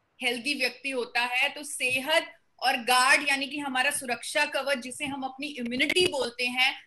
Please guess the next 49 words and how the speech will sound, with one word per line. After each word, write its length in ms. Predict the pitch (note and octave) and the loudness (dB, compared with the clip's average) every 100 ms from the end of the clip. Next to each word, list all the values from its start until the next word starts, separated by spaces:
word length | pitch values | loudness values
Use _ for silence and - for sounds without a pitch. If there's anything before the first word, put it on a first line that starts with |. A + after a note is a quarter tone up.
| - - | -18 -6
तो 120 | C#4+ | -4
वो 300 | A#3+ C#4+ F4 | -2 2 2
जीत 320 | C#4 D4+ D4 | 2 0 0
के 80 | D4+ | 0
निकल 300 | C#4+ C4+ C4+ | 0 0 2
आ 160 | B3+ A#3+ | 4 4
रहा, 120 | B3 B3 | 4 2
निकल 260 | B3 B3 C4+ | -2 -2 0
के 120 | C4+ | 4
आ 160 | B3 A#3 | 4 6
रहा 220 | A#3 A#3+ | 4 0
है। 380 | A#3+ C4 D4 - - _ _ - | 0 0 0 -2 -14 _ _ -4
और 300 | C4 D#4 E4 - | 4 6 6 4
इस 200 | C4+ - - | -2 -4 -2
training 420 | C#4 B3+ D#4+ F4+ | 0 2 2 4
के 140 | E4+ | 2
बाद, 260 | C4 A#3+ F#3 - _ _ _ - | 4 4 4 0 _ _ _ -8
जैसे 260 | A#3 A#3+ | -6 -4
सर 200 | C#4+ C4+ B3 | 0 0 2
ने 100 | C#4 | 0
बोला 260 | B3+ C4 | 2 2
कि 120 | C#4 | 2
मैं 160 | C#4+ C#4+ | 0 -2
बहुत 180 | C4+ C#4+ | 0 -2
दिल 220 | A3+ B3 | -2 -4
से 180 | B3+ D#4+ | 0 0
बताती 460 | C#4 B3 A#3 - | 2 2 2 -2
हूँ, 320 | C4+ C#4+ D#4 D#4 _ _ - | -6 -4 -4 -6 _ _ -8
इतनी 380 | C#4 - D#4+ F4 | -8 -6 -2 0
मैं 140 | F4 | 0
कोशिश 400 | F4 C4+ E4+ E4+ | 2 0 0 -4
करूंगी 380 | - D4+ D4+ D#4+ | 0 0 0 -2
कि 80 | D#4 | 2
मैं 120 | D#4 | 0
इतने 260 | D4 D#4 | 0 -2
दिल 300 | E4 A#3+ C#4+ | -2 -2 -4
से 200 | D#4+ F4 | -2 2
आपको 320 | E4 C4 - C#4+ | 4 4 0 -4
बताऊं 440 | C4+ C#4 A#3+ B3+ | -4 -2 -2 -4
कि 280 | G3 _ C4 | -8 _ 2
आपके 280 | B3+ B3 D4+ | 2 4 0
दिल 220 | B3 C#4 | 2 0
तक 160 | C#4 | 0
पहुंच 340 | D#4 C4+ B3+ D4 | 0 -2 -4 -2
जाए 420 | C#4 C4 C#4 D4 - _ | 2 4 4 2 -4 _
और 160 | - C#4 | 2 6
आप 280 | C#4+ C#4+ A#3 | 6 4 2
वाकई 520 | B3 A#3+ - F4+ G4 | 2 2 0 2 2
में 280 | E4+ C4 - | 4 2 2